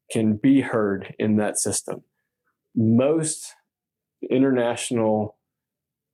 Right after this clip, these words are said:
organizations, i-, international religious groups like the United Methodist, like the Episcopal Church, others like that, have someone there at the U N. And we've been able, through our partnership with the B W A,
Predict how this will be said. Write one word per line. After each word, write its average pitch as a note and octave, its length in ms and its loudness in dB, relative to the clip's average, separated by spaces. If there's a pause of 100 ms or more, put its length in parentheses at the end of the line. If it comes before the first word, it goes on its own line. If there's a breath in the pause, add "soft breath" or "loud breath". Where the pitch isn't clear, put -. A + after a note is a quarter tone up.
(160)
organizations, G#2+ 1120 0
i-, B2 40 0
international A#2 600 0
religious C#3 420 0
groups G#2+ 340 -2
like A2 160 0
the C3 80 -4
United A#2 300 0
Methodist, G#2+ 420 -2
like G#2+ 180 -4
the A#2 60 0
Episcopal A#2+ 480 -4
Church, G#2 480 -4 (100)
others A#2 400 0
like A2 260 -4
that, A2+ 320 0 (380)
have C#3+ 260 -2
someone B2 400 -2
there A2 200 2
at G#2+ 100 -2
the G#2 120 -2
U G2 160 0
N. F#2 260 -2 (1080)
And B2 640 0 (380)
we've C3 280 4
been A#2+ 120 2
able, C#3 300 2
through A#2+ 200 0
our G#2+ 100 0
partnership D3 400 -6
with B2 80 -10
the A#2 60 -8
B A#2+ 120 0
W A2+ 340 2
A, A2 240 0